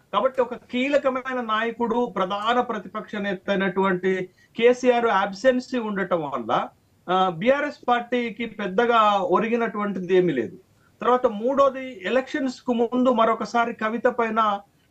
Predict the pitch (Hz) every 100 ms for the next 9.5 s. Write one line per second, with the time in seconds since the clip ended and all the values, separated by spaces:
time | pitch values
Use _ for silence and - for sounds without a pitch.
0 | - - - 247 233 254 233 214 190 226
1 | 220 214 208 202 185 196 202 190 190 190
2 | 180 170 180 - - 185 185 196 185 180
3 | 190 185 175 180 180 180 180 180 190 180
4 | 170 185 175 180 185 160 165 175 165 170
5 | 170 170 202 170 160 196 165 160 165 175
6 | 165 165 156 127 - 98 98 _ _ _
7 | 202 240 233 208 202 226 220 - 185 214
8 | 233 226 208 208 262 302 277 254 247 226
9 | 220 240 214 240